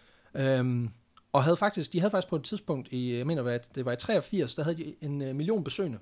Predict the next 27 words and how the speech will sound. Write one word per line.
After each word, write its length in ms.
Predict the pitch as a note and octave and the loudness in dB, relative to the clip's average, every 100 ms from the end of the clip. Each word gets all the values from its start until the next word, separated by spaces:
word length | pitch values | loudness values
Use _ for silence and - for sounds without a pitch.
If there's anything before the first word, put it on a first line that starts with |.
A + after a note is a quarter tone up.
| - | -4
på 80 | D#3 | -2
årsbasis. 540 | C#3+ - B2 - - | -2 -6 -12 -10 -12
Det 120 | C3 | -10
var 60 | C3 | -8
ikke 140 | F3 A#3+ | -4 -2
sådan, 320 | E3+ D#3 B2 - _ - | -2 -2 -6 -12 _ 0
ikke 180 | G#3 | 4
ingenting. 500 | G3+ A#3 C#4+ - G3+ - - - - - | 8 8 8 6 4 0 -20 -20 -20 -2
Øh, 300 | D3+ D3+ D3 C#3+ - | 6 8 10 8 6
og 160 | C#3 | 4
på 100 | - | 6
nogle 140 | E3+ G3 | 6 6
af 20 | |
de 60 | D#3+ | 6
største 280 | E3 D#3+ | 2 4
er 40 | D#3 | 2
omkring 240 | D3+ E3+ | 2 2
tolv 200 | D3 F3+ | 4 4
tusind 340 | D3+ F#3+ D3+ B2 | 4 -4 -4 -4
besøgende. 380 | B2 D#3+ A#2+ G#2+ | -2 -2 -2 -4
Så 60 | D3 | 0
det 60 | |
var 120 | D#3+ | 2
en 120 | B3+ G#3+ | 4 4
ret 120 | A3 | 2
stor 180 | - F#3 | 2 -2
kommerciel, 400 | - D3 F#3+ | 0 4 4